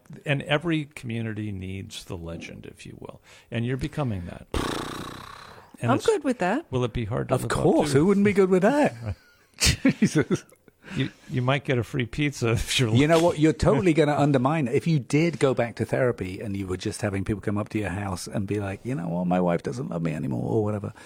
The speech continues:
Speaker 3: you would un-, if that's true, the mythological character running around in the woods with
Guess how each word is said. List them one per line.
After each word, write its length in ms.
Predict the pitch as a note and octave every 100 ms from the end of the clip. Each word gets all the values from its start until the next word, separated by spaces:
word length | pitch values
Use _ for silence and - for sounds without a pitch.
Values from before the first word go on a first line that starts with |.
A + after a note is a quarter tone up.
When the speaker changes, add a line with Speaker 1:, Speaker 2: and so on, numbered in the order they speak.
| - - -
Speaker 3:
you 240 | - A2 A2+
would 180 | A2+
un-, 160 | A2+ B2
if 360 | A#2 - D#3 -
that's 280 | - E3+ -
true, 520 | - G#2+ A#2 E3 D#3+ - _ _ _ _
the 80 | A2
mythological 600 | A2+ A#2 A2+ A2+ A2+ A#2
character 420 | G#2+ A2+ A2+ A#2 G#2+
running 240 | G#2+ A2
around 200 | G#2+ A2
in 60 | G#2+
the 60 |
woods 260 | G#2 G#2+ G#2
with 400 | G#2+ G2+ - _